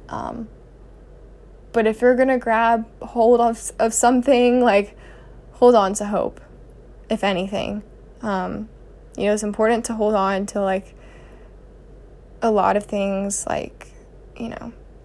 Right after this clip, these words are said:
a lot of virtues and keep those in your life, and you should. But the, what's so important is holding on to hope and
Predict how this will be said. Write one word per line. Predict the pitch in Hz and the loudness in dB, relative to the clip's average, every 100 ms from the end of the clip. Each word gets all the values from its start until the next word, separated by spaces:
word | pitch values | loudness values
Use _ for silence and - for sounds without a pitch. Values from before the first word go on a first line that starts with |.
| - - | -20 -4
a | |
lot | 220 202 | 0 2
of | 208 | 2
virtues | 196 196 - 196 190 - | 0 -4 -4 -4 -4 -4
and | 202 | -8
keep | - 196 | -8 -8
those | 190 180 208 | -4 -4 -6
in | - 208 | -8 -8
your | 208 | -6
life, | 202 196 196 - - - - - - - | -4 -4 -4 -10 -20 -20 -20 -20 -20 -10
and | 208 | -8
you | 185 | -6
should. | - 170 175 - - - - - - - - - - - - - 262 - | -2 0 -2 -6 -16 -20 -20 -20 -20 -20 -20 -20 -20 -20 -20 -20 -18 -6
But | 208 - - - - - - - - - - | -4 -4 -8 -20 -20 -20 -20 -20 -20 -20 -14
the, | 240 220 - - | -6 -6 -6 -10
what's | - 226 - 240 220 - | -10 -10 -8 -4 -4 -4
so | - - 226 208 | -6 -2 0 0
important | 202 202 110 101 - | -2 -4 -4 -4 -6
is | 113 - | -10 -10
holding | - - - | -10 -10 -8
on | 120 120 | -8 -10
to | 247 | -10
hope | 226 - - - - - | -8 -8 -8 -14 -20 -14
and | - - - - | -12 -12 -12 -14